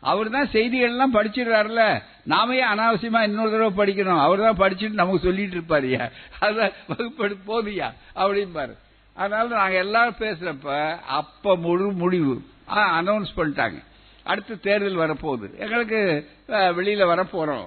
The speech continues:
அப்படின்னு வந்த உடனே நாங்கெல்லாம் உட்கார்ந்தும் போது சொன்னோம், பேசிட்டு இருப்போம், பல செய்திகள் பேசிட்டு இருப்போம், எத்தனையோ செய்திகள் இயக்கத்துல. அப்படி பேசிட்டு இருக்கும்போது ஏ வி பி அவரிடத்துல சொல்லுவோம், "சார், ஏ வி பி சார், இந்தாங்க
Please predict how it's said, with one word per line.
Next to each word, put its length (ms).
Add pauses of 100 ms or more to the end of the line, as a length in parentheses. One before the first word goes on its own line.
(100)
அப்படின்னு 380
வந்த 280
உடனே 320 (680)
நாங்கெல்லாம் 480
உட்கார்ந்தும் 400
போது 200
சொன்னோம், 260
பேசிட்டு 380
இருப்போம், 240
பல 260
செய்திகள் 500
பேசிட்டு 320
இருப்போம், 320
எத்தனையோ 360
செய்திகள் 500
இயக்கத்துல. 520 (500)
அப்படி 280
பேசிட்டு 360
இருக்கும்போது 500
ஏ 120
வி 220
பி 120
அவரிடத்துல 580
சொல்லுவோம், 340
"சார், 240
ஏ 180
வி 140
பி 100
சார், 300
இந்தாங்க 280